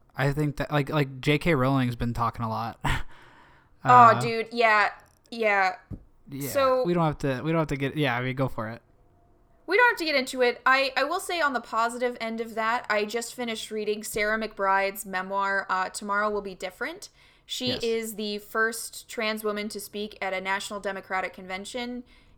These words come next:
Speaker 2: and she, um, 'cause at the time she was campaigning for Hillary Clinton, and she actually grew up in Delaware and knew, or, and had met Joe Biden when she was, like, really young. She's a big
Speaker 1: Wow.
Speaker 2: politics nerd, and she's actually running for Senate in Delaware right now.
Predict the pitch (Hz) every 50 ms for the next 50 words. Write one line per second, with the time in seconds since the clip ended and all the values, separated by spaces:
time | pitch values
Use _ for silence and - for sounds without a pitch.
0 | - - 214 214 214 208 202 208 196 - - - 208 202 202 196 196 190 190 -
1 | - 196 185 185 180 180 180 - _ - - 214 233 220 - 202 - - 202 196
2 | 196 190 - 202 180 185 - - 208 185 180 - 196 185 180 185 185 - 185 180
3 | 180 185 - 202 190 185 185 180 - - 190 - 208 196 190 190 - - 185 185
4 | 185 - - 214 208 208 - 214 202 202 196 196 180 - 185 180 - 254 302 330
5 | 277 220 190 180 185 180 175 - 190 190 190 190 190 196 202 190 185 185 185 175
6 | - _ _ _ - - 202 196 180 - 202 190 190 202 196 185 185 190 185 180
7 | - - 202 196 185 190 185 190 196 185 - 185 - - - 202 180 185 185 175
8 | - 185 185 180 180 175 170 170 170 170 170 - - _ _ _ _ _ - -
9 | 208 202 208 214 240 240 233 226 - 208 202 202 202 196 - - 196 - - 196
10 | 190 190 185 185 185 190 190 208 - - - _ _ _ - 220 220 220 214 247
11 | 220 233 226 226 - 247 226 226 208 214 208 202 202 202 196 190 - 208 190 190
12 | - - - 233 220 208 190 - - 202 190 190 185 226 214 208 190 190 180 180
13 | 180 180 180 175 175 208 240 254 226 98 78 67 -